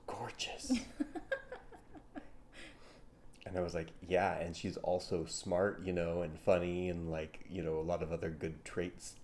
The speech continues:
Speaker 1: Dad."
Speaker 2: <laughs>
Speaker 1: But, you know, he's my dad, so he was,
Speaker 2: Yeah.
Speaker 1: he was, he's a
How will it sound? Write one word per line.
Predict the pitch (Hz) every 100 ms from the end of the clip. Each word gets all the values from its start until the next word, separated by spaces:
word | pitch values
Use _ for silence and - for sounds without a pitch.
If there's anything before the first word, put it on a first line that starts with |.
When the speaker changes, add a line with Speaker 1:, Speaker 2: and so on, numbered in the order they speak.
| -
Speaker 1:
Dad." | 98 78 71 71 - 233 -
Speaker 2:
<laughs> | 294 - 311 - - - - - - - - - -
Speaker 1:
But, | - 87 -
you | 104
know, | 82 80 104
he's | 117
my | 117
dad, | 107 113 - -
so | - 78 82
he |
was, | - -
Speaker 2:
Yeah. | 170
Speaker 1:
he | - 104
was, | 90 90 - - - - - - - -
he's |
a | 170